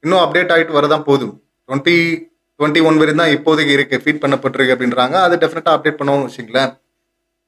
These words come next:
இந்த சாட் ஜி பி டி மாதிரி பல ஏ ஐ இருக்கு. இன்ஃபேக்ட், இப்போ இந்த பெண் இருக்காங்கல்ல, இது அவங்களே கிரியேட் பண்ண ஏ ஐ அப்படின்றாங்க. இவங்க கிரியேட் பண்ணாங்களா, என்னடா இது அப்படின்னு சொல்லிட்டு தேடி பார்த்தா,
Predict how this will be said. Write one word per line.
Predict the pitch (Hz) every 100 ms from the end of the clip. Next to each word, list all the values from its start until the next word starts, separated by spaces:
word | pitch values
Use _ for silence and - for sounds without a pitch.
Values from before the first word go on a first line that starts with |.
| _ _
இந்த | 135 180 208
சாட் | 202 202 226
ஜி | 208 202
பி | 202
டி | 196
மாதிரி | 190 202 202 202
பல | 160 196 202
ஏ | 196 214
ஐ | 202
இருக்கு. | 147 123 101 _ _ _ _ _ _ _ _ _ 151
இன்ஃபேக்ட், | 147 175 170 - 151 170 127 - -
இப்போ | 151 165 175 180 175 - _
இந்த | 151 165
பெண் | 208 247
இருக்காங்கல்ல, | 220 165 143 156
இது | 160 160 160
அவங்களே | 180 226 233 233 -
கிரியேட் | 208 220
பண்ண | 208 170
ஏ | 170 160 147 156 156
ஐ | 147
அப்படின்றாங்க. | 135 123 120 113 107 120
இவங்க | 196 240 233 226 220 220
கிரியேட் | 175 190 190
பண்ணாங்களா, | 147 131 123
என்னடா | 127 175 175
இது | 160 127
அப்படின்னு | 131 139
சொல்லிட்டு | 147 143 151
தேடி | 147 139
பார்த்தா, | 143 143 147 135 139